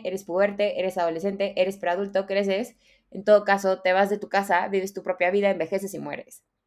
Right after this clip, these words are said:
Siempre tuve muy claro ese proceso. Mis papás nunca han sido papás que le huyen a hablar de la muerte o de la responsabilidad de crecer, pero jamás tocamos el tema de lo difícil que sería vivir lejos de ellos.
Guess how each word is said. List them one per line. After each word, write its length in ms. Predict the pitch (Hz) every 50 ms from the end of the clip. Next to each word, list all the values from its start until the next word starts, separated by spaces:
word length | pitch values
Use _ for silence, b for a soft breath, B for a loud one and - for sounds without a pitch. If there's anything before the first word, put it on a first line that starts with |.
| _ _ b b b b b -
Siempre 240 | - 269 277 302 320
tuve 200 | 320 302 277 269
muy 180 | 254 254 240 202
claro 240 | - 202 180 180
ese 160 | 190 190 202 196
proceso. 400 | 202 202 185 196 175 190 233 240
Mis 160 | 247 233 233
papás 280 | 233 220 - 180 175
nunca 280 | 190 196 196 196 196 190
han 180 | 185 185 185 185
sido 640 | - - 196 190 180 190 185 185 190 185 185 B B B B B B
papás 420 | - 190 185 180 175 180 180 180 -
que 120 | - 185
le 180 | 180 170 - - -
huyen 520 | - 170 160 170 180 196 226 247 247 - _ -
a 200 | 226 226 226 226
hablar 320 | 226 233 226 226 226 226
de 80 | 220 220
la 80 | 220
muerte 500 | 220 220 220 214 220 - 214 214 208 208 - -
o 120 | 196 190
de 140 | 185 185 185
la 140 | 180 180 180
responsabilidad 760 | 180 170 - - 175 165 170 170 165 165 165 160 165 - -
de 120 | - -
crecer, 420 | - 233 226 220 262 269 285 311 b b b b b b b b _ -
pero 640 | 262 262 262 269 262 262 262 254 254 262 262 - _ _ _ _ _ _ _ -
jamás 520 | - - - 254 247 254 262 294 302 -
tocamos 360 | 302 - - 190 185 185 175
el 140 | 175 151 156 -
tema 300 | 170 160 147 147 151 165
de 100 | 175 165
lo 120 | 160 160
difícil 360 | 160 165 160 190 185 196 196
que 100 | 196 180
sería 280 | - 170 165 170 170 170
vivir 260 | 170 160 165 170 160
lejos 320 | 165 165 160 160 165 160
de 100 | 160 151
ellos. 340 | - - - - - - _